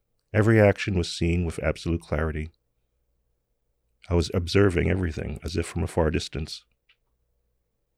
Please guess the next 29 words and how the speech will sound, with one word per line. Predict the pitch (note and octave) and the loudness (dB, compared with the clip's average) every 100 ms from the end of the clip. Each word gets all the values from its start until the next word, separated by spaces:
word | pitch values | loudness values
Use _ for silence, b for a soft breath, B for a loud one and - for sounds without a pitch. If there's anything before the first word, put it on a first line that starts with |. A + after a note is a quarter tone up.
| _ _ _ _ - | _ _ _ _ -8
It | F#2+ | -4
took | G#2 | 0
a | F#2+ | 6
very | A2 G#2+ | 8 8
long | G#2+ G2+ | 6 4
time | F#2+ G2 F#2 | 4 2 2
for | F2 | 2
the | D#2+ | -2
beer | D#2 E2 | 0 0
to | E2 | 0
reach | D#2 - | -4 -6
my | D2+ | -6
lips. | D2 C#2+ - - - _ _ _ _ _ _ _ _ _ _ _ _ _ _ _ _ _ _ - | -6 -8 -10 -16 -18 _ _ _ _ _ _ _ _ _ _ _ _ _ _ _ _ _ _ -10
I | |
started | - - D3 D3+ | -4 4 6 6
meditating | B2 A2+ - C#2 A#1+ | 4 2 2 -4 -4
after | B1+ - C#2+ | -6 -6 -6
that, | C#2 D2+ - _ _ _ _ _ _ _ _ _ _ _ _ _ _ | -6 -8 -10 _ _ _ _ _ _ _ _ _ _ _ _ _ _
quieting | _ - F#2+ F#2+ F#2 | _ 4 8 8 6
my | F2 | 4
mind | E2 E2+ E2 E2 D#2+ - | 4 2 2 0 -4 -6
and | D#2+ | -6
paying | - E2 D#2+ | -2 -2 -2
attention | - E2 - D#2 D#2+ | -2 -4 -4 -6 -6
to | D#2+ | -6
my | D2 | -6
senses | - E2+ E2 E2+ D#2+ | -4 -4 -4 -6 -6
and | D#2 | -6
stillness. | - C2+ A#1 B1 - | -6 -8 -8 -10 -16